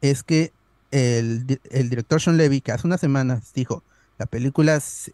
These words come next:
es prioridad uno, y ni bien regresemos a grabar, es la prim-, la primera película que vamos a completar para estrenarla el tres de mayo".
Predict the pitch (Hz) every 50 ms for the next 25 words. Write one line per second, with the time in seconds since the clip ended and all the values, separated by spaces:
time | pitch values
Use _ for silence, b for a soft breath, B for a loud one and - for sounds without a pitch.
0 | - - _ 135 131 - - - - 135 135 123 123 123 131 131 135 127 127 120
1 | 117 107 - 135 131 127 120 127 147 160 165 165 165 147 139 131 - - 135 131
2 | 123 131 170 - - - b b b b b b _ _ 135 135 123 123 120 120
3 | 123 127 135 156 165 - _ _ _ _ _ _ _ 143 143 143 160 147 - 127
4 | 120 123 127 - 131 120 107 127 123 143 196 214 208 160 143 147 143 - 131 127
5 | 139 143 - 143 - 131 107 113 117 - 143 147 - 147 - - 123 113 120 123
6 | 127 127 120 - 131 131 131 123 113 113 101 - -